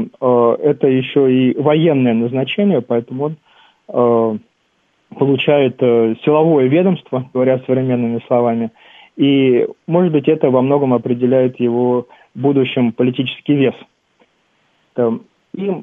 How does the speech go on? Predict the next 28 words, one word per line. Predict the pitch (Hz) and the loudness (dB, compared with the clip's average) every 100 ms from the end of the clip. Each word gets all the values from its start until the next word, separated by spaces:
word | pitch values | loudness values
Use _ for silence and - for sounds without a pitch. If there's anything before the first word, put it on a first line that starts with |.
| - _ - | -12 _ -2
э, | 151 143 | 0 2
здесь | 165 208 | 0 -2
мне | 156 160 143 - - | 0 0 0 -4 -8
хотелось | - 147 165 151 | -4 0 0 0
бы | 143 | -2
сказать | 139 151 165 160 | -2 0 0 0
несколько | 147 - 143 139 | -2 -2 -2 0
слов | 156 147 | 0 0
о | 139 123 | 0 0
качествах | - 170 139 - 117 - | 0 0 0 -6 -10 -8
самого | 120 123 120 | -4 -2 0
Ван | 139 165 | 0 0
Мана, | 214 185 123 - _ _ _ _ _ _ - | 0 0 -2 -10 _ _ _ _ _ _ -2
а, | 131 123 117 107 - - | 2 2 2 -2 -10 -8
а | - 143 131 127 123 _ | 0 2 2 0 -2 _
дальше | 202 160 208 208 139 | -8 -2 0 2 2
уже | 131 156 | 2 0
перейти | 156 135 135 156 | 0 0 -2 -4
к | - 131 123 | -2 0 0
характеристике | 135 127 139 147 156 - - 135 | 0 -2 0 0 -2 -8 -6 -2
ещё | 143 147 165 | 0 2 0
трёх | 120 143 131 | 2 0 0
правлений, | - 135 135 127 117 | 0 0 2 2 0
которые | 107 117 120 117 | -4 -4 -2 -2
будут | 117 123 117 | -2 -4 -4
предшествовать | 131 131 156 151 123 123 | -6 -2 -2 0 -4 -2
его | 123 123 | 0 0
воцарению. | 123 131 139 127 110 | 0 0 0 0 -2